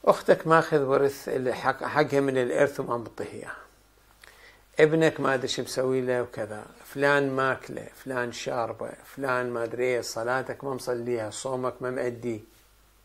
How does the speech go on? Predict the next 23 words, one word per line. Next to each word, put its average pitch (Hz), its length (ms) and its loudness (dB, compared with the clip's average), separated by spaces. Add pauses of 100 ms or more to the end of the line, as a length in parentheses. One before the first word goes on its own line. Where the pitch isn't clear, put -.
(1300)
هاي 113 140 -10
شنو 139 240 -8
هذه؟ 120 160 -14 (1400)
رب 131 160 -6
العالمين 165 520 0
يقول: 151 200 -2
"أنا 156 420 -4 (120)
أغفر 202 300 -4
لك". 139 180 -10 (840)
هسه 123 300 -6
أنت 123 260 -8
لا 127 400 -4
سمح - 300 -12
الله 123 220 -6
سويت 123 260 -8 (100)
فلان 123 180 -10
عمل 156 300 -2
وتبيت، 135 440 -8
أنا 151 220 -8
أغفر - 200 -4
لك، 113 200 -6 (600)
بس 139 480 -2
ما 131 360 -2